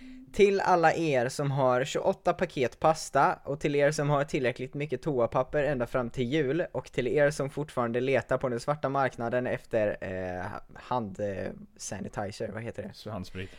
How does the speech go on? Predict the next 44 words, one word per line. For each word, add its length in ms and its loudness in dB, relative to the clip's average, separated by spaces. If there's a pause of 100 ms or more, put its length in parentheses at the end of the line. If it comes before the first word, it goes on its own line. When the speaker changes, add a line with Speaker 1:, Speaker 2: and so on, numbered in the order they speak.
(120)
Speaker 1:
Handsprit, 520 4
ja, 160 2
exakt. 420 0 (560)
Eh, 140 4
och 200 2
till 160 4
alla 260 10
er 140 6
som 200 -2
går 100 2
runt 340 0
med 340 2
en 100 -2
ansiktsmask, 840 -2
och 200 -2
till 160 2
alla 280 6
er 120 4
som 280 -2
planerar 500 0
att 120 -4
fly 260 0
med 120 0
era 180 2
barn 420 2 (120)
bort 280 -2
från 240 -4
de 180 -4
infekterade 580 -2
områdena, 600 -2 (600)
se 200 -2
aldrig 360 4
ner 200 4
på 140 -4
de, 280 0 (160)
eh, 200 -2
människor 400 0
som 200 -6
flyr 300 0
från 180 -6
krig 400 -2
och 140 -4
svält 380 -4
igen. 340 -2